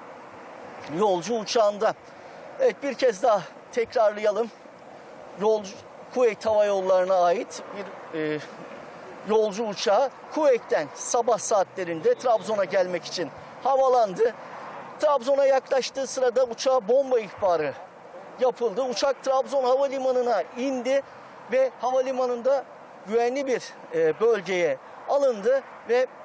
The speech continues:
burada önce yolcular uçaktan indirildi teker teker ve otobüslere konularak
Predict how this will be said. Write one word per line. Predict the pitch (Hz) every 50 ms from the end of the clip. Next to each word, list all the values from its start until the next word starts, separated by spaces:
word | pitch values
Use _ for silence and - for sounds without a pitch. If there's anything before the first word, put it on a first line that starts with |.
| - - -
burada | 285 285 269 214 175 233 254 254 214 - -
önce | 233 277 262 226 180 214 254 254 233 - - - - 165
yolcular | 190 196 220 220 - 240 285 320 302 240 - - - - - - - - - - - - - - - - - - - -
uçaktan | 202 - 247 202 - - - 185 151 131 - - - - - - - - - - -
indirildi | 226 240 233 214 240 214 220 202 180 170 247 269 254 226 - - - - - - - 156 -
teker | - 226 - 254 226 202
teker | - - 214 190 - 262 277 247 - - - - - -
ve | 214 233 240 196 - -
otobüslere | 185 202 202 - 262 240 208 - - - 247 233 233 226
konularak | 233 233 233 214 202 190 190 254 294